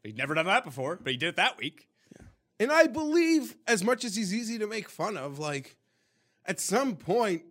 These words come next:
Speaker 2: there's still so much time for him to fix the triple bogeys while still maintaining his ability to be a shark around the greens.
Speaker 1: It's a lot. His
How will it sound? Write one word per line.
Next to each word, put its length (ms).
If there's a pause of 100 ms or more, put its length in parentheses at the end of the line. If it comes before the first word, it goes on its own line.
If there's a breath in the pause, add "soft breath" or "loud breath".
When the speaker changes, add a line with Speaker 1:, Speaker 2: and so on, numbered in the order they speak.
(580)
Speaker 2:
there's 220
still 320
so 340
much 280
time 400
for 200
him 260
to 120
fix 640
the 340
triple 440
bogeys 580
while 240
still 260
maintaining 640
his 160
ability 600
to 140
be 160
a 60
shark 680 (800)
around 360
the 80
greens. 440
Speaker 1:
It's 140
a 60
lot. 340 (160)
His 640